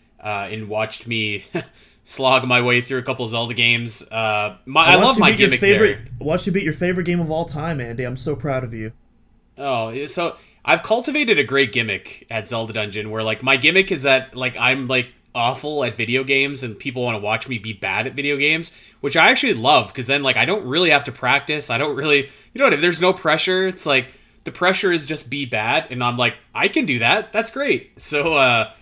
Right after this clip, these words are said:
Speaker 1: yeah, it was, uh, it was a fantastic week. I talked about it on the Spiteri show. I talked about it on the latest episode of the Zelda Cast. Um, awesome, awesome week. I'm really hoping that we can, uh, uh,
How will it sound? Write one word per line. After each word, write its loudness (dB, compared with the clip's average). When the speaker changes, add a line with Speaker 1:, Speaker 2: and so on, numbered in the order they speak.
Speaker 1:
yeah, 8
it 2
was, -2
uh, 4
it -6
was -4
a -10
fantastic -2
week. -2
I -2
talked 0
about -4
it -4
on -8
the -8
Spiteri -6
show. -6
I -2
talked -8
about -4
it -6
on -8
the -14
latest -8
episode -10
of -16
the -18
Zelda -6
Cast. -4
Um, -6
awesome, 0
awesome -6
week. -8
I'm -12
really -2
hoping -4
that -10
we -8
can, -12
uh, -10
uh, -8